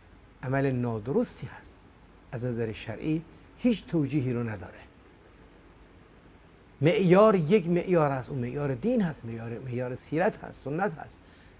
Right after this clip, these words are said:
معیار شریعت هست. هیچ احدی از این معیار نمی‌تونه استثناء بشه که ما بخوایم افرادی رو استثناء کنیم و براشون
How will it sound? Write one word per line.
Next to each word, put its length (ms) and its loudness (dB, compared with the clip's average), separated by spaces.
معیار 500 2
شریعت 520 0
هست. 320 -16
هیچ 280 2
احدی 360 8
از 100 4
این 180 2
معیار 380 4
نمی‌تونه 280 2
استثناء 500 -6
بشه 280 -12
که 60 2
ما 100 6
بخوایم 420 2
افرادی 500 2
رو 300 2
استثناء 500 -6
کنیم 340 -2
و 40 0
براشون 320 -4